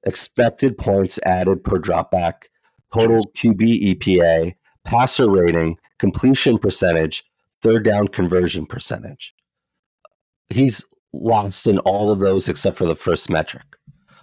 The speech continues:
Okay, it's been, he had a, you know, you, you wanna take out la-, last two years and just con-, concentrate on this year. As you mentioned, he wasn't supposed to be the quarterback of this team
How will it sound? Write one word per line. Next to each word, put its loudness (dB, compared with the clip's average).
Okay, -2
it's 2
been, 2
he 0
had 2
a, 0
you 4
know, 0
you, -4
you 0
wanna 2
take -2
out 2
la-, 0
last -4
two -2
years 2
and 0
just -4
con-, -6
concentrate -2
on 2
this 0
year. 2
As 0
you 2
mentioned, 0
he 2
wasn't 4
supposed 0
to -4
be 0
the 0
quarterback 0
of -2
this -6
team 2